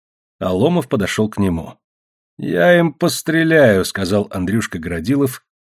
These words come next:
перезаряжая револьвер. Тимоха Силин сидел в своей зимовьюшке и рассматривал план нового участка, вычерченный Гураном на бересте,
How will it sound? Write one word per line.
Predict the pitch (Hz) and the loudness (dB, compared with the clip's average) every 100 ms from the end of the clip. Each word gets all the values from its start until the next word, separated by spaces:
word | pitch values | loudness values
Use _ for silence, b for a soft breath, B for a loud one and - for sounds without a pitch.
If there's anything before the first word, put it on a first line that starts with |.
| - | 0
перезаряжая | 156 147 135 127 95 101 90 | 4 4 6 4 4 2 2
револьвер. | 90 87 85 78 - - _ _ _ _ _ _ _ _ _ _ _ _ _ _ | 0 0 -2 -4 -8 -20 _ _ _ _ _ _ _ _ _ _ _ _ _ _
Тимоха | - 147 214 208 156 | -2 4 4 4 0
Силин | - 196 185 170 | 2 2 4 2
сидел | 127 127 185 | 0 2 2
в | 131 | 0
своей | 147 131 | 2 2
зимовьюшке | 98 95 147 185 160 147 - 147 | 2 0 0 0 0 -2 -2 -2
и | 143 110 | 0 0
рассматривал | 101 - 190 - 151 127 | 0 -2 -4 -2 0 0
план | 131 156 131 | -2 -2 2
нового | 127 135 123 123 | 2 2 2 0
участка, | 127 - 95 85 - - - - | 0 -2 -4 -4 -10 -12 -14 -8
вычерченный | 95 127 - - 101 95 | 0 0 0 -4 -2 -2
Гураном | 87 117 110 95 | -2 0 2 0
на | 90 | 0
бересте, | 92 95 - 175 127 | -2 -4 0 0 0